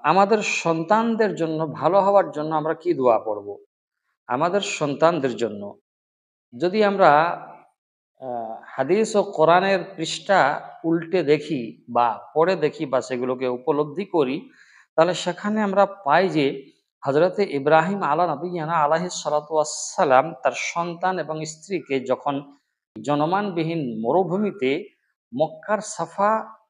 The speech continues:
মারওয়া পাহাড়ের উপত্যকায় যখন রেখে যান, তখন তাদের জন্য হযরতে ইব্রাহিম নবী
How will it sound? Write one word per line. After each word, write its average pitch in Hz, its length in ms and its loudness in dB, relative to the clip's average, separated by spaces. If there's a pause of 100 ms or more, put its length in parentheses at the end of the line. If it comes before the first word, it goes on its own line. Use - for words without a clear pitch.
মারওয়া 151 640 4
পাহাড়ের 185 560 -2 (200)
উপত্যকায় 190 680 -4
যখন 135 420 -2 (520)
রেখে 180 400 2
যান, 139 260 0 (120)
তখন 143 500 -2
তাদের 143 360 -2
জন্য 175 520 0 (340)
হযরতে 170 500 0
ইব্রাহিম 151 420 2
নবী 143 560 -2